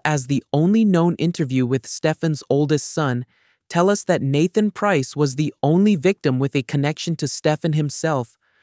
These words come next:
although commentators are unsure as to whether he was specifically targeted for that reason. We know he was a mature student living in London but originally from Glasgow,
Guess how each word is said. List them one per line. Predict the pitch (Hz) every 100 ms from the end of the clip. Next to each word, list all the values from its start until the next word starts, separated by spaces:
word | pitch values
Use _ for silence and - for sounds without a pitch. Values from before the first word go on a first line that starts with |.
| _ _
although | - 147 151 147
commentators | - 170 214 214 220 214 214 -
are | 165 196 214
unsure | 214 196 - 220 156
as | 117 147
to | -
whether | 147 156 156
he | 143 -
was | 156 151 -
specifically | - 151 - 202 214 185 180
targeted | - 180 180 147 127
for | - 139
that | 131 -
reason. | 151 135 123 113 117 _ _ _ _ _ _ -
We | 180
know | 190 220 247
he | 214
was | 185 185 165
a |
mature | 156 147 - 208 226
student | - - 175 170 -
living | 165 190 240
in | 240
London | 202 165 139 139
but | 131 143 -
originally | 156 156 220 220 233 226 226
from | 190 151
Glasgow, | 151 147 156 127 123 113